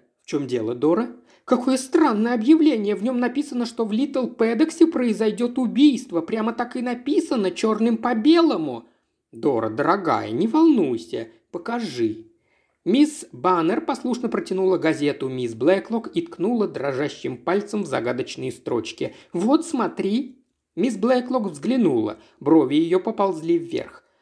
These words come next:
Окинув стол испытывающим взором, она громко прочла.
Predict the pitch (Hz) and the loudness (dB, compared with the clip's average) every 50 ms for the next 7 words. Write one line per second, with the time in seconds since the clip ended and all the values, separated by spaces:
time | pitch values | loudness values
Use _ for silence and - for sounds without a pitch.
0 | _ _ - 208 - - 285 269 254 262 233 - - - - - 226 226 226 226 | _ _ -4 -4 -2 -2 -2 -2 -2 -2 -4 -6 -10 -16 -6 0 2 4 4 4
1 | 226 226 220 220 - 208 202 208 214 196 208 196 165 - 208 196 185 156 135 156 | 4 2 0 -2 -4 -8 -6 -6 -4 -4 -4 -4 -4 -4 -4 -4 -4 -4 0 2
2 | 180 220 269 262 254 247 247 156 160 160 165 160 131 127 135 151 165 175 170 170 | 2 2 2 0 -2 -2 -2 -2 0 0 0 0 0 0 0 2 2 2 0 -2
3 | 180 175 170 - 147 151 151 - - - 120 120 110 107 - | -2 -2 0 0 -2 -2 -2 -6 -8 -6 -4 -2 -2 -2 -4